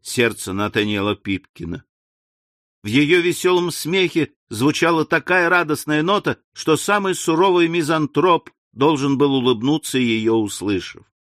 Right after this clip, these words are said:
Даже сам старик Лопс в минуту крайнего раздражения не мог противиться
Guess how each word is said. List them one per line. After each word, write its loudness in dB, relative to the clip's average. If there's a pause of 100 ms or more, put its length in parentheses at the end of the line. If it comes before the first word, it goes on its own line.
(180)
Даже 0
сам 0
старик -2
Лопс 0 (240)
в -6
минуту 2
крайнего 0
раздражения 0 (200)
не 0
мог 0
противиться 0